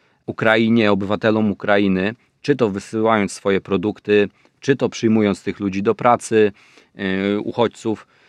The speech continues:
czy też, y, organizując zbiórki pieniędzy i tak dalej. Więc samo uczestnictwo w takim ruchu, gdzie wszyscy wokół pomagają, a my jesteśmy jednym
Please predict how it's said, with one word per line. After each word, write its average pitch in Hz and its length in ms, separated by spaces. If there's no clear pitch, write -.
czy 147 200
też, - 400
y, 110 320
organizując 113 640
zbiórki 107 420
pieniędzy 101 760
i 110 100
tak 98 180
dalej. 87 300
Więc 110 380
samo 151 480
uczestnictwo 113 1000
w - 160
takim 110 400
ruchu, 98 440
gdzie 107 200
wszyscy - 480
wokół 110 400
pomagają, 104 720
a 104 80
my 131 160
jesteśmy 110 500
jednym 107 520